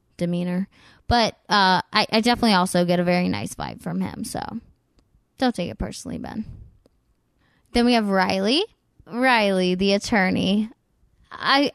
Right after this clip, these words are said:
I'm really looking forward to watching Riley. He's actually been cracking me up. There's,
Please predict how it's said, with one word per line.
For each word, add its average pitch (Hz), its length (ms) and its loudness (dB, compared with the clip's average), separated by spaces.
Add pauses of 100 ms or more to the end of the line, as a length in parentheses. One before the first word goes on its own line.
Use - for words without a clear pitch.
I'm 254 340 4
really 294 260 4
looking 262 300 2
forward 196 240 0
to 180 60 0
watching 175 340 -2
Riley. 123 440 -2
He's 254 280 0
actually 262 340 2
been 226 180 2
cracking 196 460 0
me 185 140 2
up. 180 240 2
There's, 190 420 -2